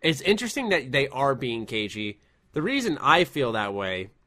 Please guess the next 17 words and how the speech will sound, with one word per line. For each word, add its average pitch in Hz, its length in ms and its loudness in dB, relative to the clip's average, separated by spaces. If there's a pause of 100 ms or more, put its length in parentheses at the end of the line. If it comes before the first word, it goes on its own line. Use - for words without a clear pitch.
(1000)
is 135 120 -6
because 147 560 -2 (380)
the 143 140 -6
game 196 360 0
was 151 180 -2
just 160 140 -10
announced 135 340 0
to 135 60 -8
be 131 200 -6
one 127 240 -4
of 156 100 -4
the 143 80 -2
biggest 143 420 -6
launches, 135 340 0
not 156 240 -2 (320)
this 160 380 -6
year, 101 340 -6